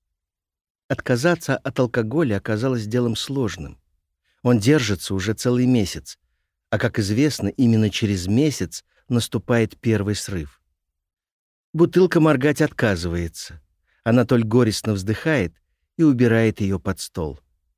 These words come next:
На то самое кольцо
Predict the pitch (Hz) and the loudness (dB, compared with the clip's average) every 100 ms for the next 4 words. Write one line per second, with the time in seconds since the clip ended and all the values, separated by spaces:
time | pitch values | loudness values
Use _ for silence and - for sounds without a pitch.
0 | _ _ _ _ _ _ _ _ 113 120 | _ _ _ _ _ _ _ _ 0 2
1 | - 151 127 - 139 110 95 87 76 - | 2 2 2 2 2 2 2 -2 -6 -8
2 | - 107 101 - 160 110 | -2 -2 -2 0 0 0